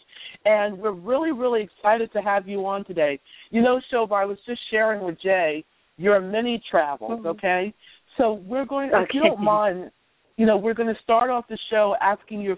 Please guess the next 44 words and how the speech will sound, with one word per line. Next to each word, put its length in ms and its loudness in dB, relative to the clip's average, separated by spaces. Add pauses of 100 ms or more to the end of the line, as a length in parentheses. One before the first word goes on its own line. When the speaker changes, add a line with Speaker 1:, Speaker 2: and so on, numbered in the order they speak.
(100)
Speaker 1:
few 140 -4
questions 480 -2
about 320 -2
this, 160 -8 (320)
but 80 4
we 260 -4
ask 380 0
that 180 0
you 180 -12 (140)
tailor 380 2
your 220 0 (120)
answers 600 2 (460)
to 80 4
the 100 -2
questions, 680 -2 (300)
okay? 500 0 (400)
So 140 4
that 200 -4
you 80 -4
don't 140 0
Speaker 2:
Sure. 140 4
Speaker 1:
give 120 -2
away, 400 0 (160)
Speaker 2:
Hmm. 140 -6 (180)
Speaker 1:
that 220 -4
you 60 0
don't 120 4
give 140 2
away 320 2
all 180 4
of 80 -6
the 80 -6
good 240 -6 (120)
stuff 260 -2
at 120 -14
one 260 -10
time. 380 -8 (220)
Is 100 -4
that 160 4
okay 280 -4
with 160 -8
you, 160 -6 (120)
Shobha? 420 2 (180)
Speaker 2:
<laughs> 100 -12